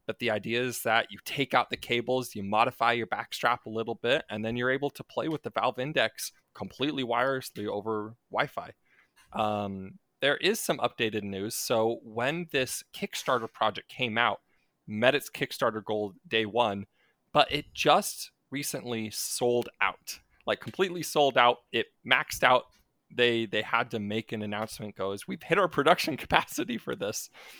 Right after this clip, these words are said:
Uh, you can't buy it anymore at the moment.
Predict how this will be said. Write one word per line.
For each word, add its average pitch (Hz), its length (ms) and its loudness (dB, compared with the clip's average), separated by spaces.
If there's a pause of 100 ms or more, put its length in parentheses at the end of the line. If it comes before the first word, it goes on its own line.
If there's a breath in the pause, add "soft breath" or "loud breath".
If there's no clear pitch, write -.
(240 loud breath)
Uh, 107 400 6
you 120 80 -14
can't 180 240 6
buy 160 160 10
it 127 120 6
anymore 104 400 0
at - 140 -8
the 104 80 -10
moment. 98 360 -8